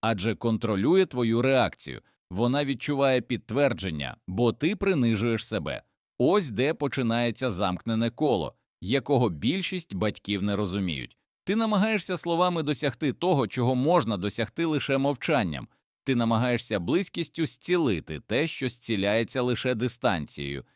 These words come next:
І трагедія в тому, що ти дієш із любові, але саме цим досягаєш протилежного.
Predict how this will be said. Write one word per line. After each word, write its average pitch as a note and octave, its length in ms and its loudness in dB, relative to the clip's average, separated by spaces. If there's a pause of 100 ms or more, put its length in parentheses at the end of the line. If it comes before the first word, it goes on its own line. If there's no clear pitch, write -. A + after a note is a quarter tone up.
(220)
І D3 160 2
трагедія G2+ 720 0
в - 80 -8
тому, D#3+ 320 0
що A2 220 -4
ти B2 180 -2
дієш C3+ 560 0
із F#2 160 -4
любові, F#2 580 2 (300)
але A2+ 340 2
саме F2 420 -2
цим E3 520 -2
досягаєш F#2 580 -2
протилежного. D#2+ 800 -4